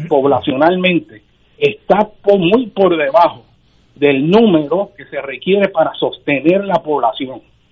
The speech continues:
El número, estadísticamente hablando, que se requiere para mantener población es dos punto uno personas por familia, ¿verdad? Que sean dos punto uno hijos. Si tú tienes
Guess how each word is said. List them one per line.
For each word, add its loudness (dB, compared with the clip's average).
El 0
número, 4
estadísticamente -4
hablando, 0
que -6
se -6
requiere -4
para 0
mantener -2
población 0
es -2
dos 2
punto 0
uno -4
personas -4
por -12
familia, -2
¿verdad? -6
Que -16
sean 2
dos 2
punto 0
uno -2
hijos. -2
Si -14
tú 2
tienes 2